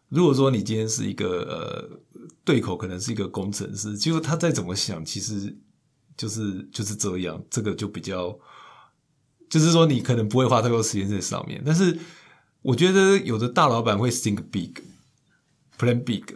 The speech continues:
所以如果说你今天能够从一些比较专业的角度去帮他去规划出一些蓝图，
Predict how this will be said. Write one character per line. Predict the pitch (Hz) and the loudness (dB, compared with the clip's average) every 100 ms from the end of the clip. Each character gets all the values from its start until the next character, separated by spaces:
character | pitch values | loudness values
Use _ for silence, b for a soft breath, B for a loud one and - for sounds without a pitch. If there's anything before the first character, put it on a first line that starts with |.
| - | -16
所 | - - 151 | -10 2 4
以 | 180 147 117 107 104 B B B _ | 6 4 2 -2 -6 B B B _
如 | 135 175 | 0 4
果 | 170 | 4
说 | 123 147 | 4 4
你 | 143 107 | 4 2
今 | 92 143 | 2 2
天 | 143 147 | 4 4
能 | 123 | 2
够 | 110 131 117 | 2 2 2
从 | - 110 98 110 | -2 -4 -4 -4
一 | 120 | -4
些 | 117 117 | -2 -2
比 | 107 - | -2 -4
较 | - 123 98 | 0 0 0
专 | 101 - 123 117 | -4 -2 0 0
业 | 113 | 0
的 | 95 | -4
角 | 87 - 92 76 | -6 -6 -4 -4
度 | - 104 | -6 -6
去 | 95 104 | -4 -6
帮 | 104 | -6
他 | 98 98 | -4 -6
去 | 98 110 | -6 -6
规 | 107 - 113 | -8 -2 0
划 | 110 107 | 2 0
出 | 104 | -2
一 | 92 | -2
些 | 101 | -4
蓝 | 92 82 80 | -4 -8 -12
图， | - - 104 | -14 -12 -14